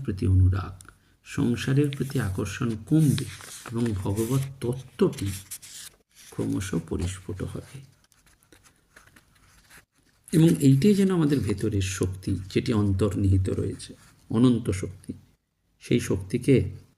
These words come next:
জাগাতে হবে, তাকে কাজে লাগাতে হবে এবং সেটাই জীবনের সার্থকতা।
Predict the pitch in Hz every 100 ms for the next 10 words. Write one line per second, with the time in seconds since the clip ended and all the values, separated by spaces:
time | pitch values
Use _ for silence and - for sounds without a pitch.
0 | _ _ - 104 - 95 95 95 95 92
1 | - - - - _ _ _ _ _ _
2 | 101 95 - 107 92 - - - 107 101
3 | 113 110 107 117 95 92 95 95 - -
4 | - - _ _ 123 120 - 127 131 113
5 | 107 - _ _ _ - 95 101 95 92
6 | 92 - - - - - 95 - -